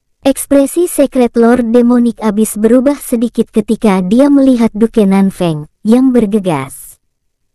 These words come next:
"Duke Nanfeng." Ekspresi orang-orang dari Paviliun Asap Lautan berubah menjadi gembira. Zhao Feng dan Duke Nanfeng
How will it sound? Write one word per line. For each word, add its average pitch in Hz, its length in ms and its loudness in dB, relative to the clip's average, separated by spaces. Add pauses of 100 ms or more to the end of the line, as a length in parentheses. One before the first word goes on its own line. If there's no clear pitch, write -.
(160)
"Duke 254 440 2
Nanfeng." 180 720 0 (200)
Ekspresi 277 680 0
orang-orang 240 640 4
dari 202 240 2
Paviliun 254 640 2
Asap 214 400 -2
Lautan 226 480 2
berubah 220 400 2
menjadi 202 600 0
gembira. 214 760 0 (340)
Zhao 247 480 2
Feng 302 320 4
dan 220 160 2
Duke 233 320 0
Nanfeng 233 480 0